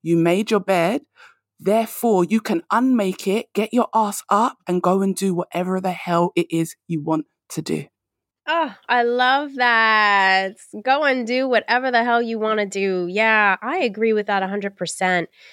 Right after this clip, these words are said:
Speaker 2: And for so long, I didn't do that. And once I finally started to do that, life really changed for me. It really did. Once I started to realize, like you said, life is long.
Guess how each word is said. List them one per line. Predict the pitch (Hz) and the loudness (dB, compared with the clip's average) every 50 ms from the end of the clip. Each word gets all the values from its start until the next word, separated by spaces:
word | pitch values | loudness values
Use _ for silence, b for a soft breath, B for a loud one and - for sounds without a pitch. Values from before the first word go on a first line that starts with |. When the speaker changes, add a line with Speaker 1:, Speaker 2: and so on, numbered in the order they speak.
| b b b | b b b
Speaker 2:
And | - 220 220 | -4 -4 0
for | - 254 | 0 0
so | 247 - - - 294 294 302 311 311 311 311 | 0 0 -2 2 4 6 6 6 6 4 4
long, | 294 269 247 240 233 233 220 196 185 175 175 180 - - | 2 0 0 2 2 4 4 2 2 0 -2 -4 -4 -2
I | 190 196 | -2 0
didn't | 196 202 214 190 190 - - 180 | 0 -2 -2 -4 -4 -8 -6 -6
do | 185 185 196 202 | -2 -2 -2 0
that. | 233 240 254 262 254 - _ - | 0 -2 -2 -2 -4 -8 _ -8
And | 196 196 196 185 | -6 -4 -2 -2
once | 214 233 254 - - | -2 -2 -2 -2 -2
I | 262 247 | -2 -2
finally | 240 - - 208 208 214 208 196 196 190 180 | -2 -2 -4 -2 -2 -2 -2 -2 -2 -2 -4
started | - - - - - - 180 190 208 214 208 - - 170 151 156 156 - _ _ | -4 -8 -10 -8 -6 -2 0 2 2 2 0 -2 -2 -2 -2 -2 -6 -12 _ _
to | - - 175 | -10 -10 -8
do | 170 196 202 214 | -4 -4 -4 0
that, | 220 240 247 254 262 247 - b b b b b b b _ _ _ | 0 0 2 2 0 -2 -4 b b b b b b b _ _ _
life | 220 226 294 339 - - | 0 2 2 0 0 -2
really | 381 403 403 403 370 - | -2 2 2 2 2 0
changed | - - 233 240 302 339 349 330 - - - | 0 0 0 0 0 0 -2 -4 -6 -14 -8
for | - - 185 | -2 -2 0
me. | 180 170 165 165 160 156 156 - | 0 0 -2 -2 -2 -4 -6 -4
It | - 226 240 247 _ | -4 -4 -4 -4 _
really | 262 294 330 320 320 294 233 | -2 0 0 2 0 -2 2
did. | 220 247 277 277 247 208 196 - | 2 4 4 4 2 0 0 -2
Once | 226 254 254 - | -2 -2 -2 -2
I | 311 277 | -4 -4
started | - - 277 262 269 262 247 240 | -4 -4 -2 0 0 0 0 0
to | - 233 | -4 -2
realize, | 208 220 233 247 247 226 208 202 190 196 | 0 0 2 2 2 2 2 0 0 0
like | 208 202 202 202 - | 0 -2 -2 -2 -4
you | 220 202 | -6 -6
said, | - - 240 233 214 | 0 2 2 2 4
life | 214 214 214 240 254 - _ _ | 2 0 0 0 -2 -4 _ _
is | 233 240 240 214 - - | 4 4 4 2 0 -4
long. | 196 180 170 196 220 226 214 202 180 170 165 165 160 165 | -4 -2 0 0 2 2 2 2 2 0 -2 -4 -6 -8